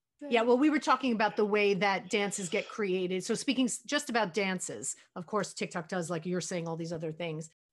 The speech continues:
Speaker 1: A dance gets created, and depending on who creates it,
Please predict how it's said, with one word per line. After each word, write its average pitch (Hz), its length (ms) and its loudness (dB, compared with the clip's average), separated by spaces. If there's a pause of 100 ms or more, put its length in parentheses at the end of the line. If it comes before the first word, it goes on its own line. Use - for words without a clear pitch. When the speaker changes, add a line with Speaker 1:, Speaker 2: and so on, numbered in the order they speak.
(180)
Speaker 1:
A 214 60 2
dance 240 300 4
gets 233 180 0
created, 208 800 0
and 190 320 0
depending 220 280 2
on 220 100 2
who 226 100 4
creates 220 540 0
it, 165 240 -4